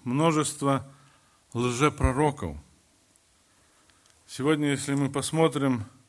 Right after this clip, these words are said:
то только по самой скромной статистике тысяча девятьсот девяносто пятого года,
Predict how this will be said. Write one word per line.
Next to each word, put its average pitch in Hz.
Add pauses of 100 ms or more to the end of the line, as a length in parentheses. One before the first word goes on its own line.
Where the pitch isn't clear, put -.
(1500)
то 135
только 156
по 147
самой 151
скромной 151
статистике 139 (540)
тысяча 143
девятьсот 131
девяносто 123
пятого 151
года, 120